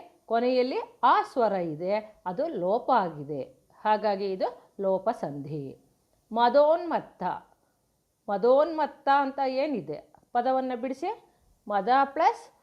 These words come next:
ಉನ್ಮತ್ತ. ಇದು ಯಾವ ಸಂಧಿ ಇದು? ಗುಣಸಂಧಿ. ಗುಣಸಂಧಿ ಹಾಗಂದ್ರೆ ಏನು? ಗುಣಸಂಧಿಯ ನಿಯಮ ಏನು? ಪೂರ್ವ ಪದದಲ್ಲಿ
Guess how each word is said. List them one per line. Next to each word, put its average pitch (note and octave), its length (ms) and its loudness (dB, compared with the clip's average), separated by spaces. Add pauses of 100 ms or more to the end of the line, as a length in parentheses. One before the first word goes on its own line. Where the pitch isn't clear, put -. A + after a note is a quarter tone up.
(200)
ಉನ್ಮತ್ತ. C4 680 -4 (1800)
ಇದು C4 100 -2
ಯಾವ C#4 280 6
ಸಂಧಿ C#4 340 -4
ಇದು? D4 200 -2 (460)
ಗುಣಸಂಧಿ. E3 1200 -4 (440)
ಗುಣಸಂಧಿ C4+ 600 0
ಹಾಗಂದ್ರೆ D#4+ 560 0
ಏನು? G#3 340 -2 (640)
ಗುಣಸಂಧಿಯ D4 500 0
ನಿಯಮ F#4 360 -2
ಏನು? F3+ 400 -4 (720)
ಪೂರ್ವ C#4 280 2
ಪದದಲ್ಲಿ C#4 640 0